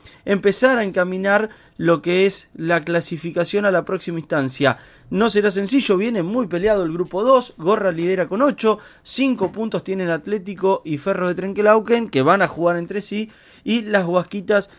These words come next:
cierra la tabla con dos unidades. Para hablar del presente del equipo tejedorense,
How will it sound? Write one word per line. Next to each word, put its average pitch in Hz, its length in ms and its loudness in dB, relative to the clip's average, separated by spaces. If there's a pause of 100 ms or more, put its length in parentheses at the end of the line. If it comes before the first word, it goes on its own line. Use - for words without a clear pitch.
(120)
cierra 196 380 0
la 170 140 2
tabla 185 320 2
con 160 220 -4
dos 170 220 -4
unidades. 139 440 -2
Para 214 200 2
hablar 294 260 2
del 220 140 0
presente 208 480 -6
del 185 120 2
equipo 196 300 -6
tejedorense, 202 800 -2